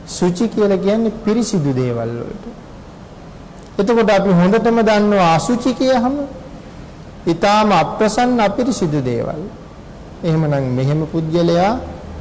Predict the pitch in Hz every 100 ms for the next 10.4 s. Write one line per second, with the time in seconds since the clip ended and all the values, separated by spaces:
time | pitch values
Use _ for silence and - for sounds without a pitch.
0 | - - 147 - 226 247 233 202 196 185
1 | 180 170 160 156 156 147 143 139 135 135
2 | 135 - 127 127 127 120 120 120 - -
3 | 117 - - - - - - 156 143 131
4 | - 139 135 - - 156 147 160 156 170
5 | 202 233 - - - - - 196 151 165
6 | - 175 202 226 - - - - - -
7 | - - - - - - - - - -
8 | - - - - - - - - 214 247
9 | 294 277 285 262 247 240 208 202 180 180
10 | 170 156 139 135